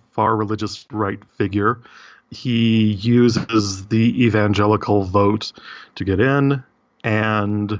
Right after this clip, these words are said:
his first act is to limit women to one hundred words per day. They get a little Fitbit type thing on their wrist.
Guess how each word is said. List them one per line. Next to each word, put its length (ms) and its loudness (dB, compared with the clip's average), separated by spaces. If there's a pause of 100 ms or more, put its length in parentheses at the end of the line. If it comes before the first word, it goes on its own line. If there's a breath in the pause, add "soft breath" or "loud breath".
(120)
his 540 -2
first 580 -2
act 480 -6 (480)
is 320 -4
to 800 0 (580 soft breath)
limit 600 0
women 680 0 (120)
to 180 -2
one 300 0
hundred 340 0
words 320 0
per 120 -2
day. 320 -4 (180)
They 160 0
get 320 0 (180)
a 80 -10
little 500 0 (240)
Fitbit 440 -2
type 200 -2
thing 380 0
on 140 -2
their 100 4
wrist. 360 -2